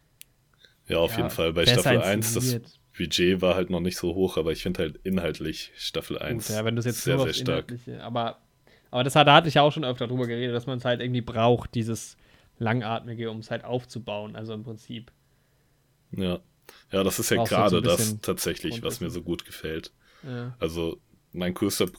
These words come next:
Speaker 1: Kritikpunkt an Staffel sieben und acht ist, dass sie sich viel zu wenig Zeit nehmen und es viel
Speaker 2: Ja.
Speaker 1: zu schnell geht.
Speaker 2: Ja.
Speaker 1: Und ja, irgendwann werden wir mal eine Game of Thrones Folge machen und dann kann ich
Speaker 2: Ja,
Speaker 1: mich
Speaker 2: ich
Speaker 1: da auch
Speaker 2: kann
Speaker 1: ein
Speaker 2: halt nicht
Speaker 1: bisschen
Speaker 2: weiter gucken.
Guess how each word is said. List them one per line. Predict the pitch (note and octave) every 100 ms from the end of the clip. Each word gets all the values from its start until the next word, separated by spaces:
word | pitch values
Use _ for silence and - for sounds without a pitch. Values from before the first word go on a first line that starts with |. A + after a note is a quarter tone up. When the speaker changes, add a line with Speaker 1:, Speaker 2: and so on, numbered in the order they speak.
| -
Speaker 1:
Kritikpunkt | - F#2+ G#2 - G#2 F#2
an | F2
Staffel | F2+ F#2 F#2+
sieben | F2 F#2+ F#2
und | F2+
acht | F#2 -
ist, | F#2 -
dass | F2+ -
sie |
sich | E2 -
viel | - - G#2
zu | F2+ F2+
wenig | E2+ F2
Zeit | - F2+ F2
nehmen | E2 D#2 D2+ _ - _ _ _ -
und | F2
es | -
viel | B2
Speaker 2:
Ja. | A#2
Speaker 1:
zu | A#2 -
schnell | - F#2 F3+
geht. | D#2 - - _ - -
Speaker 2:
Ja. | B2+
Speaker 1:
Und | D#2+ - - _ _ _ _ _ _ -
ja, | E2+
irgendwann | F2+ D3 A2+ G2
werden | F#2 F#2
wir | E2+
mal | E2
eine | D#2+
Game | D#2 D#2
of | -
Thrones | - D#2 D2+
Folge | - D2 D2+
machen | D2+ - D#2+
und | D#2
dann | D#2 D2 -
kann | - A#2+
ich | F3+
Speaker 2:
Ja, |
Speaker 1:
mich | G3
Speaker 2:
ich | -
Speaker 1:
da |
auch | -
Speaker 2:
kann | A#3+
Speaker 1:
ein |
Speaker 2:
halt | B3
nicht | G#3
Speaker 1:
bisschen | G3
Speaker 2:
weiter | G#3+ G#3+
gucken. | D#3+ C3 A#2+ A2+ C3+